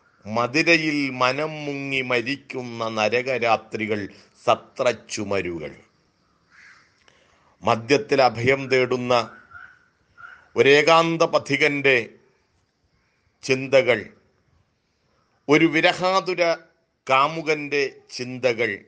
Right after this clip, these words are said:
ഒക്കെ നമുക്ക് അവിടെ കാണാൻ പറ്റും. മധുര എന്ന് പറഞ്ഞാൽ മദ്യം. മധുരയിൽ മനം മുങ്ങി മരിക്കുന്ന നരക രാ-, യാ-, രാത്രികൾ.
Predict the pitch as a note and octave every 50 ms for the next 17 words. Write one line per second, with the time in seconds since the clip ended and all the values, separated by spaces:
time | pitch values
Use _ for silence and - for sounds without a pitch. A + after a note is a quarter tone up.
0 | _ _ _ _ _ _ _ _ _ _ _ _ _ _ - A2+ A2 A2 - -
1 | _ - C3 B2+ A#2 - - - G#2+ G#2+ G#2+ A2 A#2 A2 G#2+ - A#2+ A#2 A2 G#2
2 | - - G2+ G2+ G2 G#2+ G#2+ A2 A2 G#2+ G2+ G#2+ - _ _ _ _ _ _ _
3 | _ _ - G2+ F#2+ G2 G2 G2+ G2+ G2+ G2 E2 F#2 F2 - - G2+ E2 D2 _
4 | _ _ _ - G2 A#2 A#2+ A#2 A#2+ C3+ C3+ C#3 C#3 C#3 C3+ - B2 A#2+ B2 A#2+
5 | A2+ A2+ A2+ A2+ A#2 A2+ A2+ A2+ A2+ - _ _ _ _ _ _ _ _ _ _
6 | _ _ _ _ _ _ _ _ - F#2 F#2+ F#2+ F2 F2+ F#2+ F#2 G2 G2+ F2+ D#2+
7 | - _ _ _ _ _ _ _ _ _ _ _ _ _ _ _ _ _ _ _
8 | _ _ _ _ _ - G#2+ B2 C3 C3 D3 E3+ F3 F3 F3+ F3+ F3+ F3 E3 D3+
9 | C#3 C3+ C3 C3 C3+ C#3+ D#3 E3 F3+ F#3+ G3 G3 G3 F#3+ F#3 F3+ F3+ F3 E3+ E3+
10 | E3 E3 D#3+ D#3 D3+ D3 D3 D3 C#3+ D3 - - C#3+ C#3 C#3 C3+ C3 B2+ B2 B2
11 | B2 A#2 A#2 A2+ B2 A#2 A#2+ A#2+ A#2 A2 A2 A2 - - A2 G#2 G2 - - -
12 | - _ - G2+ G2+ F#2+ - - - E2 D2 -